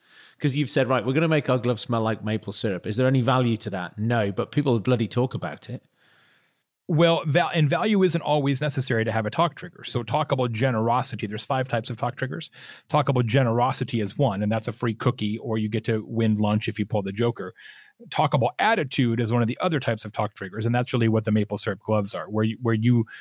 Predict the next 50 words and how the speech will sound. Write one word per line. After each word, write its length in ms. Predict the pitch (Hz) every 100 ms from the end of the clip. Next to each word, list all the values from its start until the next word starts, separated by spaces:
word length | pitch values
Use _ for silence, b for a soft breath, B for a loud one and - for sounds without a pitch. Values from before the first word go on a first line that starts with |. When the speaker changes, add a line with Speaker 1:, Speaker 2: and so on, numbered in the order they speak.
| B
Speaker 2:
where 100 | -
you 120 | 123 123
do 260 | 110 196
something 540 | 196 160 147 131 127 117
that's 200 | - -
left 320 | 113 131 -
of 120 | 104
center, 340 | - 113 120
you 160 | 170 120
do 180 | 113 131
something 300 | 131 123 117
that's 220 | 113 - -
ironic 500 | 120 107 123 123 120
or 80 | 110
funny 420 | - 123 120 113
or 120 | 104
interesting 500 | 107 120 - 120 113
or 160 | 107 104 B B B _
just 200 | 113 - _ -
weird, 540 | 113 110 120 147 156 B B -
and 280 | 139 135 120
that's 400 | 139 139 131 -
what's 380 | 120 113 - -
used 500 | 107 104 98 - -
to 80 | -
create 260 | - 101 95
the 80 |
conversation. 720 | 101 95 87 - 85 - - 110
So 280 | 117 107 - B B _ -
all 240 | 156 165
five 340 | - 135 143
of 120 | 127 117
those, 420 | 110 107 123 -
uh, 200 | 123 104 107
I'll 80 | 107
tell 120 | 123
you 60 |
the 100 | 107
other 120 | 117 104
ones 200 | 104 -
just 180 | 107
since 120 | - 104
we're 60 |
talking 240 | - 143 117
about 180 | 98 101
it. 40 |
You've 100 | 107
got 160 | 117 -
talkable 300 | 135 147 135
generosity, 580 | 147 127 107 - 107